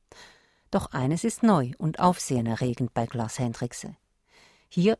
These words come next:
spricht ein aktiver Gemeindepfarrer, nicht ein Universitätstheologe, nicht eine feministisch-theologische Wissenschaftlerin. Hier kommt ein atheistischer Gläubiger mitten aus der Kirche,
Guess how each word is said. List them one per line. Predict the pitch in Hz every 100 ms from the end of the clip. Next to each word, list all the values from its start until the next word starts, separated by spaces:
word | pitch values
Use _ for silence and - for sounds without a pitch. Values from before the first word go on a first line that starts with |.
| -
spricht | - 196 -
ein | 190 -
aktiver | 135 - - 131 127 147
Gemeindepfarrer, | 160 165 190 160 - - - - _ _ _
nicht | 190 -
ein | 135 131
Universitätstheologe, | 156 139 151 151 185 196 196 - - 170 156 147 156 147 - _
nicht | 190 196 -
eine | 139 143
feministisch-theologische | - 175 170 135 - 151 - 139 127 123 147 170
Wissenschaftlerin. | 143 - 127 107 - 120 101 117 - _ _ _ -
Hier | _ 175 220
kommt | - 156 139
ein | 127 135
atheistischer | 139 - 147 156 190 - 147
Gläubiger | 135 139 156 156 147
mitten | 147 175 - 220
aus | - 202
der | -
Kirche, | 185 196 190 - 135